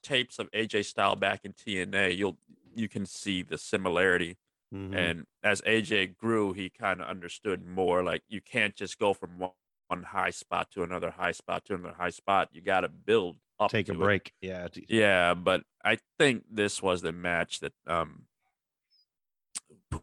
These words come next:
Speaker 1: putting him at, with Hangman, kinda like, you know, have a veteran there to kinda show him the ropes and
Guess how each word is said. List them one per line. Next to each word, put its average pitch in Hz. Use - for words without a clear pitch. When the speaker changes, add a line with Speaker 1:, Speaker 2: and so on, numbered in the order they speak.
Speaker 1:
putting 117
him 101
at, 78
with 98
Hangman, 87
kinda 92
like, 85
you 98
know, 85
have 92
a 90
veteran 92
there 92
to 92
kinda 92
show 90
him 90
the 87
ropes 90
and 87